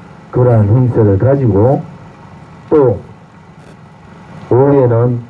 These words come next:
국회에서 국회의 반개혁 세력에 대한 규탄 집회가 있습니다. 또 하나는 얼마 전 시월 이십육 일 날 박정희 대통령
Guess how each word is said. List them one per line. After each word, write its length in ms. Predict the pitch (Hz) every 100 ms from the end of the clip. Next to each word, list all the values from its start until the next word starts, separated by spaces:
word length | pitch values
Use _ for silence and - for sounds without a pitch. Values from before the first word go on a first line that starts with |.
| -
국회에서 800 | 143 147 151 135 117 104 113 160 - - - - - - - - -
국회의 680 | 147 147 170 156 127 113 95 - - - - - -
반개혁 680 | 120 131 151 160 180 170 -
세력에 460 | 135 120 117 117
대한 360 | 110 107 110 98 - - - - -
규탄 440 | 165 - 120 90 85 - - -
집회가 440 | - 113 131 120
있습니다. 420 | 95 - 90 85 - - - - - - - - - -
또 120 | - 214
하나는 440 | 214 202 147 110 - - - - - - - - -
얼마 280 | 170 180 170
전 260 | 170 151
시월 360 | 120 170 185 170
이십육 440 | 165 175 165 170
일 140 | 190 170
날 340 | 117 117 143 - - - - - - - - - - - - - - -
박정희 360 | 131 151 151
대통령 720 | 147 147 156 156 147 139 120